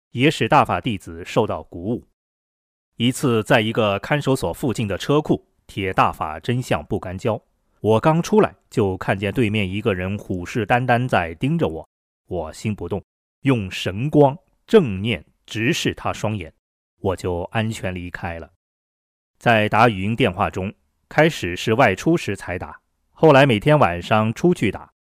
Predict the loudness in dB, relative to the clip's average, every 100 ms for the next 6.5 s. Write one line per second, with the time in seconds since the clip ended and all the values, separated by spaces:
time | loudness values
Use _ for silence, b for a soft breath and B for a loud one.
0 | _ -2 0 0 0 0 4 4 4 2
1 | 0 -2 -2 0 0 -2 -2 2 0 0
2 | -6 -4 -4 -6 _ _ _ _ -2 -2
3 | -2 0 4 6 4 4 0 -2 0 2
4 | 2 0 -2 -4 -4 -6 _ _ _ _
5 | -4 -4 -4 -6 -4 -2 -2 -4 0 0
6 | 2 0 -2 -8